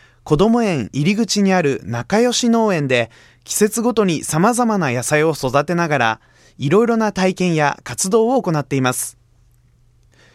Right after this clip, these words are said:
今、収穫期を迎えているのが、スナップエンドウとそら豆です。朝、自分たちで収穫したスナップエンドウを、お弁当の時間にみんなで食べています。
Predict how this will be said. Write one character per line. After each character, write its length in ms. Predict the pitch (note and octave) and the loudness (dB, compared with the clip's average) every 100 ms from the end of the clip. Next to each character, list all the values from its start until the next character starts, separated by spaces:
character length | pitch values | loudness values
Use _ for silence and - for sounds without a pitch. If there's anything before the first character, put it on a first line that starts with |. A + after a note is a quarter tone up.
| _ | _
今、 320 | - A3 F3 D3 _ | 0 2 2 -2 _
収 260 | - F#3+ G#3+ | -4 0 0
穫 320 | B3 - - | 0 -4 -6
期 140 | G3+ | -2
を 80 | F3 | 0
迎 260 | C3+ D#3 D#3 | 0 2 0
え 60 | |
て 120 | E3 | 0
い 40 | E3 | 0
る 80 | E3 | 0
の 120 | C3+ | 2
が、 240 | A#2 A2 - _ | 2 0 -4 _
ス 220 | - - D#3+ | -8 0 2
ナ 120 | A3 | 0
ッ 20 | |
プ 220 | - A3 | -2 0
エ 60 | A3+ | 2
ン 100 | G#3 | 2
ド 120 | D#3+ | 0
ウ 40 | C3+ | 0
と 220 | A#2 A2 | -2 -4
そ 180 | - C#3 | -4 0
ら 120 | F3 | 0
豆 280 | F#3+ D#3 A#2 | 0 0 -2
で 100 | A2 | -4
す。 340 | - - - _ _ _ _ _ _ _ _ _ _ _ _ - | -4 -8 -12 _ _ _ _ _ _ _ _ _ _ _ _ 0
朝、 420 | F#3 F#3 C#3 - _ - | 0 2 0 -2 _ -8
自 200 | A#2+ C#3 | -4 0
分 180 | G3+ A3+ | 0 0
た 120 | - | -2
ち 120 | - | -2
で 100 | C3+ | -2
収 220 | - E3+ | 0 0
穫 260 | F#3+ G3 F#3 | 0 -2 -2
し 80 | - | -2
た 120 | F3 | -2
ス 120 | - | 0
ナ 120 | E3 | -2
ッ 20 | F#3 | 0
プ 180 | - | 0
エ 80 | F#3+ | 0
ン 80 | F#3+ | 4
ド 180 | D#3 C3+ | 2 2
ウ 40 | |
を、 220 | A#2+ A#2 - _ - | 0 -2 -6 _ -8
お 120 | C3 | -2
弁 200 | E3 A3+ | 2 0
当 200 | G#3+ G#3+ | 0 0
の 100 | G3+ | 0
時 120 | F3 | -2
間 220 | F3 F3 E3 | -2 -2 0
に 200 | D#3 - | -4 -4
み 160 | C3 F3 | -2 2
ん 60 | |
な 100 | A3+ | 2
で 100 | G#3+ | 0
食 180 | G#3 F3 | -2 -4
べ 60 | D3 | -2
て 100 | B2+ | 0
い 60 | |
ま 140 | A#2 A#2 | 0 -2
す。 300 | - - | -4 -10